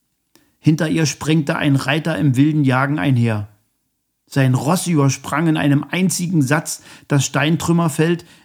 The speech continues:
in welchem sich der Wanderer verborgen hielt. Der war vor Schreck hingesunken. Er bemerkte nur, dass der unheimliche Nachtreiter ein Schwert an der Seite hängen hatte, das mit Geklirr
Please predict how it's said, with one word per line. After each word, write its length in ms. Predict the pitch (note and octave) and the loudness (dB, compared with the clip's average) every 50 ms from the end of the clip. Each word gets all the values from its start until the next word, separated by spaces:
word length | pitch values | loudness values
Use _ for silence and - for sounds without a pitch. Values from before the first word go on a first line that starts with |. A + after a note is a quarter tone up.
| _ - | _ 0
in 200 | D3 C3 G#2+ A#2+ | 2 2 2 2
welchem 340 | C3 D3 C#3+ C#3 D3+ D3 | 2 0 2 0 0 0
sich 180 | C3+ D3+ C#3+ C3 | 0 -2 -2 0
der 160 | - C3 A#2 | 0 0 0
Wanderer 560 | A2+ A#2+ C3+ C#3+ C#3+ D3 C3 C#3 D3 C#3+ C#3 - _ _ _ | 2 0 0 0 0 0 0 -2 -2 -4 -6 -10 _ _ _
verborgen 600 | - - C3 B2 A2 A2+ C#3 C#3+ B2+ A2 A2+ G2+ | -4 0 0 0 2 0 -2 -2 0 0 0 0
hielt. 340 | F#2+ G2+ G2+ G2 G2 - _ _ _ _ _ _ _ _ _ _ _ _ _ _ _ _ _ _ _ _ _ _ _ _ _ _ _ _ _ _ - | 0 -2 -2 -4 -6 -10 _ _ _ _ _ _ _ _ _ _ _ _ _ _ _ _ _ _ _ _ _ _ _ _ _ _ _ _ _ _ 0
Der 220 | D#3 D3+ D3 C#3+ | 2 2 2 2
war 140 | D3 C#3 C3+ | 2 0 0
vor 180 | - C#3+ C3 A#2+ | 2 2 0 0
Schreck 320 | - - C3+ C#3+ C#3 C#3 | 0 0 -2 -2 0 2
hingesunken. 720 | D3 C#3+ C#3+ C3+ B2 G#2 A2+ A2 B2 - - B2+ G2+ - - _ _ _ _ _ _ _ _ _ _ _ _ _ _ _ _ _ _ _ _ - | 2 2 2 2 2 0 0 -2 -4 -4 -4 -6 -6 -8 -12 _ _ _ _ _ _ _ _ _ _ _ _ _ _ _ _ _ _ _ _ 0
Er 140 | D3 C3 | 0 2
bemerkte 580 | A2+ B2+ B2 B2 A#2+ B2 D3+ E3+ - - D#3+ C#3 | 4 4 4 4 4 2 0 -2 -2 2 2 4
nur, 440 | C3+ C3 C3+ C#3+ E3+ F#3+ G3+ G3 G3 - - _ _ _ _ | 6 6 4 4 2 2 0 0 -4 -8 -20 _ _ _ _
dass 200 | - C#3+ C#3 - | 2 2 2 2
der 260 | - - B2 C3 - | 2 0 0 2 2
unheimliche 680 | F#3 G3+ G3 E3 D3 E3+ E3 E3 E3 D#3+ D#3+ C#3 C#3+ B2+ | 4 4 4 4 4 2 4 4 4 4 4 4 4 4
Nachtreiter 880 | C3 D3 F3+ F#3 - - - C#3 B2 A#2+ A#2+ B2 C3 D#3+ D#3 D#3+ - - | 4 4 2 -2 -4 -6 -6 -2 0 0 0 0 2 0 0 0 0 0
ein 180 | C#3+ C3 B2+ | 2 2 2
Schwert 400 | - - - C#3+ D3+ F3 F3+ - | 2 0 -2 -2 0 0 -2 -2
an 160 | - C#3+ C3 | 0 0 2
der 120 | B2 A#2+ A#2+ | 2 2 2
Seite 300 | A#2+ A#2+ A#2 A#2 - B2+ | 2 0 0 0 0 0
hängen 280 | A2+ A2+ A#2+ A#2+ A2 | 0 2 2 2 2
hatte, 340 | A2 A#2+ A#2+ - A#2+ G#2 G2 - _ _ _ - - - - - - | 2 0 0 0 -2 -4 -4 -8 _ _ _ -20 -20 -20 -20 -8 -2
das 180 | - - B2+ - | -2 0 2 2
mit 200 | C#3 C3 C3+ - | 2 2 2 2
Geklirr 640 | C3+ C3 C3 - - E3 D#3 D#3 E3+ G3 A3 G3 | 0 0 0 0 2 4 4 4 4 2 -2 -4